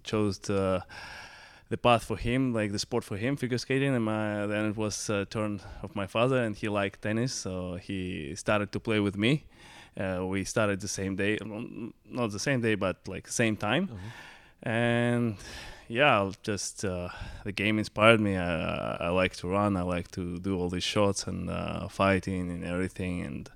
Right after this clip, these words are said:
Speaker 1: yeah, just, uh, beautiful, beautiful game to play.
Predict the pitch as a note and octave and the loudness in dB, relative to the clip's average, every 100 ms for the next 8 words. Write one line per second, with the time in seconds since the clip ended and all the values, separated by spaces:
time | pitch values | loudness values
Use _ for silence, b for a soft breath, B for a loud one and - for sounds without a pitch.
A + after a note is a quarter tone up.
0 | B B B B B B - A2+ G#2+ F#2+ | B B B B B B -2 0 0 -2
1 | G#2+ F#2+ - A#2 G#2 F#2+ D2+ E2 C#2 B1+ | -4 -4 -4 -2 0 0 0 -2 -4 -6
2 | B B B B - A2 C3 A#2+ B2 A#2 | B B B B -4 4 4 4 0 0
3 | G#2 A#2 A#2+ - A2+ A2+ G#2+ G2+ A2 G2 | 0 2 2 0 -2 0 -2 -2 -2 -2